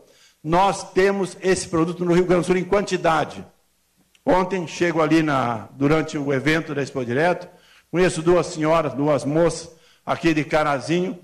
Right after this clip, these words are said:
que tem um produto que tá sendo registrado, Helena, no Ministério da Agricultura. Precisamos dar agilidade no projeto. Pó de rocha, que tem em abundância em qualquer canto do país. Soluções para os nossos problemas estão nas nossas mãos.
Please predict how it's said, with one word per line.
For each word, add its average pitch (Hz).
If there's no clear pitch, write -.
que 170
tem 202
um 190
produto 190
que -
tá 190
sendo 180
registrado, 165
Helena, 139
no 147
Ministério 170
da 170
Agricultura. 175
Precisamos 160
dar 175
agilidade 165
no 160
projeto. 156
Pó 202
de 190
rocha, 170
que -
tem 180
em 185
abundância 175
em 160
qualquer 180
canto 190
do 175
país. 147
Soluções 185
para 175
os 151
nossos 156
problemas 156
estão 160
nas 160
nossas 147
mãos. 123